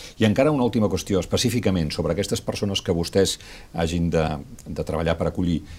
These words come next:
Eh, molt probablement la majoria, la immensa majoria, seran dones i nens,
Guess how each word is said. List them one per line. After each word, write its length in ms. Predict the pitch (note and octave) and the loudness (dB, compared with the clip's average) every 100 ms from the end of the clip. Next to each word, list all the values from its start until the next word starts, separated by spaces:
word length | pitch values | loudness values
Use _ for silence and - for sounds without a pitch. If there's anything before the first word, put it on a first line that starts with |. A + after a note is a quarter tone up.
| - - F#2 | -18 -10 -4
Eh, 160 | F#2 - G#2+ | -4 -6 -2
molt 180 | G#2 C#3 | 2 4
probablement 400 | D3 A#2 G2+ B2 | 4 4 2 2
la 80 | B2+ | 0
majoria, 480 | F#2+ F#2+ G2+ A#2 E2 | 2 2 2 2 0
la 80 | |
immensa 320 | E2+ B2 D3+ G#2+ | 0 0 -2 -2
majoria, 320 | F#2 F#2 B2+ | 0 0 -2
seran 280 | - G#2+ G#2+ | -2 0 0
dones 280 | G#2+ A2+ | 0 -2
i 60 | G2 | -2
nens, 460 | A2 D#2+ B1 - | -2 -4 -8 -16